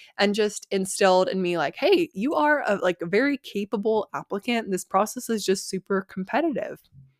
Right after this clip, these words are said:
I know P A Spire, they just closed applications, but definitely check out their Instagram page to stay connected with them, 'cause they are a super awesome, supportive group.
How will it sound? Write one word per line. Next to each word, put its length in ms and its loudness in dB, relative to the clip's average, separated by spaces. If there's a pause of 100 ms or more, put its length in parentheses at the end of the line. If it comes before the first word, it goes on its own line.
(760)
I 100 0
know 140 6
P 220 0
A 40 0
Spire, 400 2
they 180 2
just 200 -4
closed 480 0
applications, 720 -4 (500)
but 260 0
definitely 300 0
check 200 -4
out 100 0
their 140 -4
Instagram 420 -2
page 360 -6
to 80 -6
stay 180 -6
connected 400 -2
with 140 -2
them, 300 -2 (340)
'cause 140 -2
they 140 2
are 300 2
a 60 -4
super 560 -2
awesome, 420 -2
supportive 500 -8
group. 360 -8